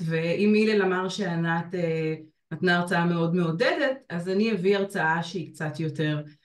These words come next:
מפחידה, כי אני הולכת להסתכל על אותה רגולציה, וגם רגולציה נוספת שלא דובר עליה, אבל לא יכלתי לקבל הכנה טובה יותר להרצאה הזאת מההרצאה של, אה, ענת.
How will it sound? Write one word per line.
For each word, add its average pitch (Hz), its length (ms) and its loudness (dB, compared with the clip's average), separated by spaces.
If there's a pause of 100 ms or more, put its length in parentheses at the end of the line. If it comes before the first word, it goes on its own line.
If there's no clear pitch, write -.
(140)
מפחידה, 175 640 2
כי 202 160 2
אני 220 100 6
הולכת 220 320 2
להסתכל 196 460 0
על 208 280 2
אותה 202 320 0
רגולציה, 175 640 0
וגם 262 240 2
רגולציה 208 560 2
נוספת 196 480 -4
שלא 185 300 0
דובר 165 200 0
עליה, 160 500 -2
אבל 165 160 -2 (460)
לא 196 60 2
יכלתי 214 400 2
לקבל 190 360 2
הכנה 180 360 0
טובה 180 300 0
יותר 170 300 -2
להרצאה 156 500 -2
הזאת 151 360 -4 (500)
מההרצאה 156 560 2
של, 151 240 0
אה, 143 260 -2
ענת. 165 300 0